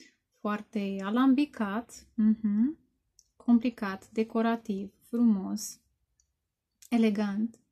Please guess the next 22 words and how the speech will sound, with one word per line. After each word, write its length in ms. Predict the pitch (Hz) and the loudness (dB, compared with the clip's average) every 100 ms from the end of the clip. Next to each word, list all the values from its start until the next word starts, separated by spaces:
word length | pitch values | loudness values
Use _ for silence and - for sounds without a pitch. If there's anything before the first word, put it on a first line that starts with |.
| _ _ _ _ _ _ _ _ _ _ _ | _ _ _ _ _ _ _ _ _ _ _
Și 260 | - 233 | -10 -10
totuși, 720 | 226 247 226 226 - 226 - | -4 -2 -2 -4 -12 -12 -16
și 120 | - 247 _ | -20 -20 _
totuși, 520 | 254 240 - 233 - | -8 -8 -10 -14 -14
ce 160 | - 254 | -6 -2
mai 180 | 254 | -2
simt? 760 | 226 - - 220 208 220 - - - | -2 -8 -6 -6 -6 -10 -16 -20 -8
Interesant 640 | 247 233 262 247 - 247 226 | -4 -4 -4 -6 -2 -2 -2
ce 100 | 220 | -6
simt 320 | - 208 214 | -10 -10 -8
acum, 380 | 214 - 214 220 | -12 -12 -8 -8
chiar 240 | - 226 | -8 -10
acum, 480 | 220 - - 214 220 | -10 -12 -12 -8 -8
ca 120 | - 226 | -8 -12
și 160 | 233 | -8
la 80 | 240 | -8
peștișor, 880 | 233 226 - - 226 - - 220 208 | -4 -6 -8 -10 -10 -10 -8 -6 -6
dar 180 | 202 220 | -10 -12
posibil 580 | 226 226 - 254 247 233 | -12 -14 -10 -8 -2 0
un 120 | 220 | 0
pic 300 | 233 226 - | -2 -10 -12
altfel. 560 | 208 208 _ 240 247 | -14 -16 _ -20 -20